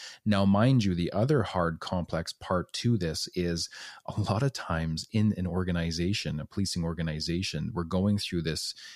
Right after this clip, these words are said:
this phase, and I think we have been for quite a, quite some time now, of manpower issues.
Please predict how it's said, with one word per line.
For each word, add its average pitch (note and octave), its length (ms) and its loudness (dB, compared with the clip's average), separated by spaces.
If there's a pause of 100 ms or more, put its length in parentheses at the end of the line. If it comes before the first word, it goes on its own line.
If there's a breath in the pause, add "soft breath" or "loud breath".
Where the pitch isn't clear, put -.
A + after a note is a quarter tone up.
(140)
this - 160 -2
phase, F2+ 500 0
and E2+ 80 0
I E2+ 60 0
think A#2 220 -4
we G#2 80 0
have F#2+ 340 -2
been F2 160 0
for D#2+ 220 -6
quite - 260 -6
a, F2+ 80 -4 (120)
quite G2 200 -2
some E2+ 160 -4
time F#2 340 -2
now, D#2 220 -2
of D#2 140 -6
manpower E2 720 -2
issues. - 480 -6